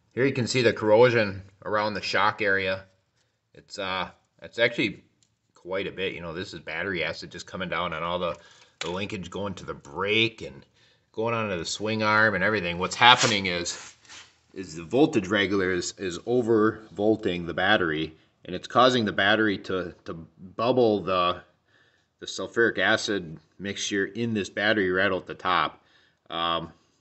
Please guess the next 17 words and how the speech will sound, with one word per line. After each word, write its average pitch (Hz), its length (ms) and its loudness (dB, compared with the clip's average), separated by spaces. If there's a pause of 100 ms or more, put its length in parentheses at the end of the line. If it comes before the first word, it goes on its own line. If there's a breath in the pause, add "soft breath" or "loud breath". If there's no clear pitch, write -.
(100)
it, 87 180 -12
it 90 160 -12
probably 101 540 0
ruined 90 260 -6
the 80 60 -8
battery 90 420 -2
already. 98 540 0 (640 loud breath)
Um, 73 380 -8 (120)
we'll 78 140 -10
see 78 320 -10 (300)
after 76 260 -12
the 65 80 -20
fact 73 300 -10
if - 100 -20
that's 73 220 -12
the - 80 -18
case. 76 400 -10